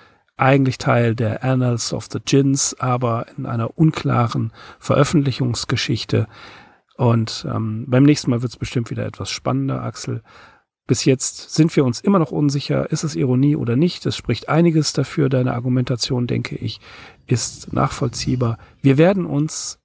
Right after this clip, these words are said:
sofern, nein, nicht sofern, wir werden uns auf jeden Fall mit Barlow nochmal beschäftigen, einfach weil ich ihn einen, einen ziemlich interessanten Typen finde. Und ich glaub, das geht dir genauso. Das heißt also, haltet die Ohren offen. Von Barlow wird auf jeden Fall noch was kommen.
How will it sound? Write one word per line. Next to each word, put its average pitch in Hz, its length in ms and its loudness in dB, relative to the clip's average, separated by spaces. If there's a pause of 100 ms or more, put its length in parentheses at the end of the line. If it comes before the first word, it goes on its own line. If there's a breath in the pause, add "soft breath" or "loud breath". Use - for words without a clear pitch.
sofern, 127 840 0 (580)
nein, 117 200 -4
nicht 131 100 -4
sofern, 117 340 -2
wir 110 120 -2
werden 160 160 4
uns 117 160 0
auf - 120 -6
jeden 151 200 4
Fall 117 160 -6
mit 113 160 -4
Barlow 113 260 0
nochmal 107 320 0
beschäftigen, 110 640 -2 (420 loud breath)
einfach 123 440 2
weil 117 120 6
ich 120 180 0
ihn 113 220 0
einen, 110 400 -2
einen 123 140 -4
ziemlich 127 240 -2
interessanten 127 520 0
Typen 151 300 -2
finde. 139 400 2 (640 loud breath)
Und 135 100 2
ich - 80 0
glaub, 143 140 2
das - 180 -2
geht - 180 -2
dir 113 80 0
genauso. 127 580 2 (260 loud breath)
Das - 180 -4
heißt 113 260 2
also, 110 320 0 (240 loud breath)
haltet 131 380 2
die 131 80 0
Ohren 117 320 0
offen. 107 380 -4
Von 131 320 2
Barlow 113 460 0
wird 151 220 4
auf 131 140 -6
jeden 123 180 0
Fall 110 180 -6
noch 98 140 -6
was 101 160 -4
kommen. 92 280 -8